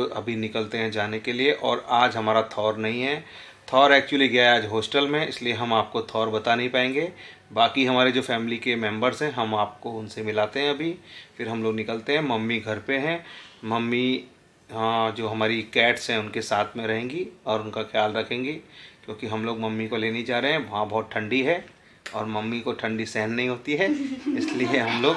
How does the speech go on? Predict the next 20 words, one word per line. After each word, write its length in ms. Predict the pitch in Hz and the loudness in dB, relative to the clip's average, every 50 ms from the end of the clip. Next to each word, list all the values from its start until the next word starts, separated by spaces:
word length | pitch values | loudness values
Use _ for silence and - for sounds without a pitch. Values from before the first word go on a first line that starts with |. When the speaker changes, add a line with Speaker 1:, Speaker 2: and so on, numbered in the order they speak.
| - - - | 0 -2 -2
Speaker 1:
अम्मा 240 | 127 127 123 123 123 | 0 2 2 2 2
को, 220 | 123 123 123 127 | 2 2 0 0
मम्मी 320 | 127 120 113 113 113 117 113 | 0 0 -2 -2 0 -2 -2
को 140 | 107 139 | 0 0
ले 180 | 135 120 113 107 | 0 2 2 2
नहीं 140 | 104 104 101 | 0 -2 -4
जा 160 | 101 101 101 | -4 -2 -2
रहे 120 | 98 101 | -2 -4
हैं। 180 | 95 90 90 - - - - - 254 226 - - - - - - - - | -6 -10 -12 -14 -18 -18 -16 -14 -14 -14 -14 -16 -20 -20 -20 -20 -14 -8
ठीक 140 | - 139 | 0 2
है 80 | 160 175 | 4 6
guys, 220 | 165 165 170 165 | 8 8 8 6
तो 60 | - 160 | 6 4
हम 140 | 139 143 | 4 4
लोग 120 | 139 139 135 | 6 6 6
आपको 220 | 131 127 - 131 | 6 6 4 0
मिलाते 300 | 127 117 110 113 110 131 | -2 0 0 0 0 0
हैं 60 | 123 | 0
हमारे, 180 | 113 117 120 | 0 0 0
आ, 40 | 139 | 0